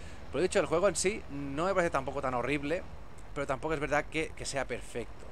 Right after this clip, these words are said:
Eh, ya veis, eh, tiene taritas, pero taritas que,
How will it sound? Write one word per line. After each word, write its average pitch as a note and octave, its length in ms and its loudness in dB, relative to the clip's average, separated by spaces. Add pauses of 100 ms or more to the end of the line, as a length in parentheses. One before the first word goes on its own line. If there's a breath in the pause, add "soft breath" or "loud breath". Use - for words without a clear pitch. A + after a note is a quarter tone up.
(220)
Eh, - 1160 -8
ya A#2 80 0
veis, A2+ 440 -2
eh, - 440 -8
tiene B2 140 -6
taritas, C3+ 640 2
pero A#2+ 140 -2
taritas C3 380 0
que, C#3+ 180 -2